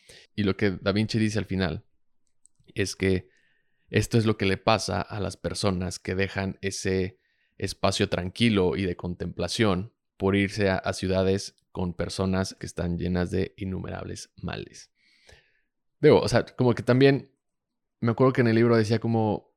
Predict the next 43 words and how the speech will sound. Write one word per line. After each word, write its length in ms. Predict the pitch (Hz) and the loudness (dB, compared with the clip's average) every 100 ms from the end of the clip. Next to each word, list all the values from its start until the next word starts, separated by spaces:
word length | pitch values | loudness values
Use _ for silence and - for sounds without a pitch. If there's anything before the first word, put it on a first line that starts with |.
| _ _ _ _ | _ _ _ _
una, 240 | 120 127 123 | 0 2 0
o 60 | 107 | -2
sea, 100 | 123 | 0
no 120 | 151 | 2
una 200 | 160 139 | 2 2
crítica, 420 | 143 139 143 143 | 0 -2 0 0
pero 180 | 117 107 | 2 2
sí 140 | 101 113 | 2 0
era 140 | 107 | 0
como, 240 | 90 67 | -4 -10
pues, 160 | - - | -12 -16
al 80 | 87 | -10
final 260 | 82 98 | -4 0
Leonardo 320 | 95 90 90 87 | 0 0 -2 -2
da 100 | 85 | -4
Vinci, 440 | 90 104 101 - _ | -6 -6 -8 -10 _
o 60 | - | -12
sea, 100 | 87 | -12
estuvo, 680 | - - 113 101 104 - _ _ | -6 2 4 4 2 -2 _ _
vivió 320 | 107 107 98 | -8 -2 0
en 60 | 90 | 0
Florencia, 440 | 90 95 98 92 | 0 0 0 -2
en 80 | 87 | -2
Milán, 340 | 87 92 92 | -2 -2 -2
y, 160 | 92 85 _ _ - _ _ | -2 -6 _ _ -20 _ _
y 80 | - | -16
estaba 240 | - 98 98 | -6 -2 0
rodeado 580 | 95 90 98 107 107 | 0 0 2 4 4
de 120 | 107 90 | 2 0
toda 360 | 98 90 90 | 0 0 0
esa 480 | 80 101 92 80 60 - | -2 -2 -2 -4 -8 -12
ruido, 560 | 98 101 113 101 92 | -6 2 4 4 0
por 160 | - 87 | -4 -10
decirlo 300 | 82 - 92 | -8 -6 -6
así, 160 | - 104 | -4 -2
¿no? 260 | 107 156 _ _ _ _ _ _ _ _ - | -2 -4 _ _ _ _ _ _ _ _ -2
Pero 280 | 95 98 | 2 2
creo 140 | - 117 | 0 0
que 100 | 123 | 2
lo 140 | 117 | 2
que 80 | 107 | 2
más 200 | 107 104 | 0 0
bien, 320 | 107 107 110 | -2 -2 -4